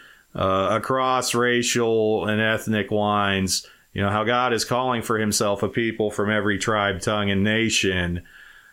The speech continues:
Um, we should oppose ideologies like critical race theory, like liberation theology, that seek to destroy that unity, that seek to divide us along the lines that Christ,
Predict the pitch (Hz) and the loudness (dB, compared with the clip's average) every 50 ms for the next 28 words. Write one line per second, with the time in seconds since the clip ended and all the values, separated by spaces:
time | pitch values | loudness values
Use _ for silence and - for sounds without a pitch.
0 | _ _ _ - 95 92 92 92 92 90 92 90 92 92 - _ _ _ _ _ | _ _ _ -8 -4 -2 -2 0 -2 -2 -4 -6 -8 -10 -14 _ _ _ _ _
1 | - - - 123 123 - 143 139 131 135 156 147 156 160 160 156 151 131 110 110 | -10 -6 -4 -2 -2 0 -2 -2 -2 -2 -2 0 0 0 0 0 0 0 -2 -2
2 | - - - 123 123 131 131 127 120 120 120 120 123 123 127 127 123 120 113 110 | -4 -4 -4 -4 -2 -2 0 0 0 2 2 2 2 2 2 2 0 0 0 0
3 | 110 113 113 113 113 110 110 101 87 - - - - _ _ _ _ _ _ _ | 0 0 2 2 2 0 0 0 0 0 -2 -2 -4 _ _ _ _ _ _ _
4 | _ - - 104 107 104 - - 135 127 123 123 123 110 104 101 104 110 113 120 | _ -6 -4 -4 -2 -2 -4 -4 -2 -2 -2 -2 -2 0 0 2 2 2 2 0
5 | 117 117 - - - 104 101 98 95 95 92 90 92 90 90 90 87 - _ _ | 0 -2 -2 0 0 0 0 2 0 0 0 0 0 0 0 -2 -4 -6 _ _
6 | _ _ _ - - 101 104 98 113 120 120 107 107 104 104 104 110 110 110 - | _ _ _ -6 -4 -2 -2 0 0 0 0 0 0 0 2 2 0 0 0 -2
7 | 113 107 107 104 101 101 101 101 101 101 95 107 101 101 98 95 - 120 117 107 | -2 -2 0 0 0 2 2 2 0 0 0 0 0 0 0 0 0 -2 -2 -2
8 | - 110 98 104 101 - - - 110 117 123 135 147 110 104 98 95 87 98 101 | -4 -4 -2 -2 -2 -2 -2 -2 0 0 0 0 0 0 0 0 0 0 0 0
9 | 98 95 95 95 90 95 95 95 92 90 - 123 123 120 - 120 95 107 101 92 | 0 0 0 -2 -2 0 0 0 0 -2 -2 -2 -2 -2 -4 -4 -2 -2 -2 0
10 | 101 107 113 123 127 117 107 98 95 95 95 - - 104 120 110 104 104 104 104 | 0 0 0 0 0 0 2 2 0 0 0 0 -2 -2 -2 -2 0 0 0 0
11 | 101 101 95 92 98 101 104 104 104 101 98 92 92 90 95 90 87 - - 107 | 0 0 0 0 0 0 0 0 0 0 -2 -2 -2 -2 -2 -2 -4 -4 -4 -2
12 | 107 107 104 104 104 98 - - - - - - | 0 0 0 0 0 0 -2 -2 -4 -6 -8 -14